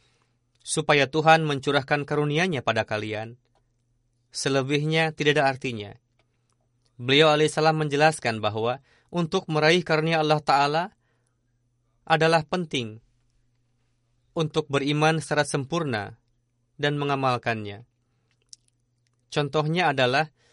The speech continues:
seperti dengan hanya mengatakan manisan atau manis-manis saja,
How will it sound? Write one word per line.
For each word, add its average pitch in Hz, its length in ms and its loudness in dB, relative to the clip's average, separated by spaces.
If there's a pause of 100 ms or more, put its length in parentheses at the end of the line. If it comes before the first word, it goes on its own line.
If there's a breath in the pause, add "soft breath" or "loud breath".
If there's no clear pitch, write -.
(320)
seperti 156 720 -6 (240)
dengan 160 480 2
hanya 147 480 -2
mengatakan 156 840 0 (140)
manisan 147 720 -2 (320)
atau 135 560 -2
manis-manis 143 1040 -2
saja, 127 560 0